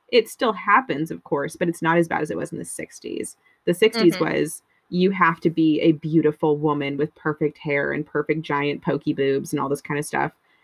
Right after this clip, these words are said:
Speaker 1: And if you didn't have that, um, then you're not a woman. Get over it. Um, but, you know, that's, they didn't burn their bras. They probably wanted to,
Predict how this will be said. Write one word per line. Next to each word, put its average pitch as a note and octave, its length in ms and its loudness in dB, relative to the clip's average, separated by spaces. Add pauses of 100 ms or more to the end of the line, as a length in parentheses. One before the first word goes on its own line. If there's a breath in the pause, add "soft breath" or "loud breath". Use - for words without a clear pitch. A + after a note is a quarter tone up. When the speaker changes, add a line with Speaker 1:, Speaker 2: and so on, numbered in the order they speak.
(120)
Speaker 1:
And E3+ 100 2
if E3 140 2
you G3+ 60 0
didn't B3+ 260 6
have F3 140 4
that, D3+ 340 6 (260)
um, D#3+ 220 4
then G3 160 4
you're A3+ 100 8
not B3+ 160 8
a C4 60 8
woman. C4 340 6
Get F#3 160 2
over C4 360 2
it. - 240 -8 (420 soft breath)
Um, F3+ 420 -2 (220)
but, D#3+ 380 2 (520)
you F#3+ 80 0
know, D3 300 0
that's, - 420 -2 (680)
they F#3+ 180 4
didn't F#3+ 300 4
burn D#3+ 240 4
their D3 80 0
bras. C#3+ 580 -4 (120)
They G#3+ 100 6
probably D#4+ 420 6
wanted E3 520 0
to, F3+ 440 -2